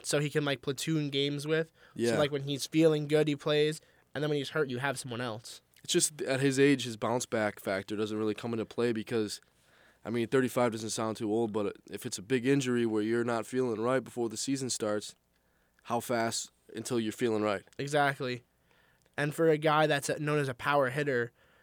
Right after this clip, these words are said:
Speaker 1: any pain in your arm can affect your swing
Speaker 2: Right.
Speaker 1: and everything.
Speaker 2: So
Speaker 1: But
Speaker 2: the Tigers, the, every third place team in each division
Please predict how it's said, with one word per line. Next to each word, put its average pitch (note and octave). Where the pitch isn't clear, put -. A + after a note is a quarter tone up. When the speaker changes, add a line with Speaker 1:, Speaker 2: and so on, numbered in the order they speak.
Speaker 1:
any D#3
pain D#3
in D#3+
your B2+
arm C#3+
can C#3
affect C3+
your A2+
swing D3
Speaker 2:
Right. G2
Speaker 1:
and C#3+
everything. B2+
Speaker 2:
So C3
Speaker 1:
But -
Speaker 2:
the A#2+
Tigers, C3+
the, -
every E3
third E3+
place C#3+
team C3
in G#2+
each B2
division A#2